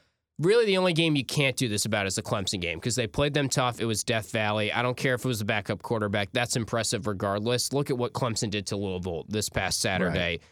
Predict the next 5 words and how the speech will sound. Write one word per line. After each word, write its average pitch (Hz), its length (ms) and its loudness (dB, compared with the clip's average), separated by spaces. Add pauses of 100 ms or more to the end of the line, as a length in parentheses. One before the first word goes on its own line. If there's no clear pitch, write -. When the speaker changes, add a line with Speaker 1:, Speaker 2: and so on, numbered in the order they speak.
(200)
Speaker 1:
scoring 139 340 0
seventy-seven 110 680 0
points. 87 340 -4
They 127 260 0
are, 127 380 2